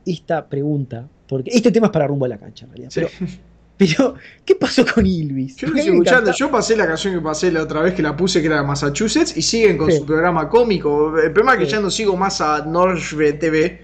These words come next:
Speaker 2: porque yo
Speaker 1: ¿Vos sabés
Speaker 2: seguía
Speaker 1: que
Speaker 2: la televisión, eh, noruega, y resulta que está todo en noruego, entonces no les entiendo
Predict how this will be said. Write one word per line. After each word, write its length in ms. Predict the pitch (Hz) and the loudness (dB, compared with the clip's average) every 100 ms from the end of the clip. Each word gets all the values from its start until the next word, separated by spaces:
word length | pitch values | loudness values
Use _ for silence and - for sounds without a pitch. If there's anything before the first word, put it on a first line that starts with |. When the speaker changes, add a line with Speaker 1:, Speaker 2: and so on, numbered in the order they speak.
| - _ _ | -20 _ _
Speaker 2:
porque 180 | 139 143 | -2 0
yo 40 | |
Speaker 1:
¿Vos 80 | - | 4
sabés 140 | 185 | 4
Speaker 2:
seguía 100 | 185 175 | 4 2
Speaker 1:
que 60 | |
Speaker 2:
la 60 | 165 | 2
televisión, 640 | 165 160 151 - 175 170 160 | 2 4 4 4 2 0 -2
eh, 280 | 156 147 143 | 0 0 -2
noruega, 580 | 147 160 180 165 143 151 | -2 4 6 6 2 0
y 80 | 160 | 0
resulta 300 | 151 202 220 | -2 0 0
que 60 | |
está 180 | 180 175 | 2 2
todo 140 | 196 185 | 2 2
en 60 | |
noruego, 500 | 151 170 226 139 101 | 2 4 4 2 -6
entonces 240 | - 170 190 | -10 -8 -6
no 100 | 180 | -4
les 120 | 151 | -6
entiendo 240 | 151 190 | 0 0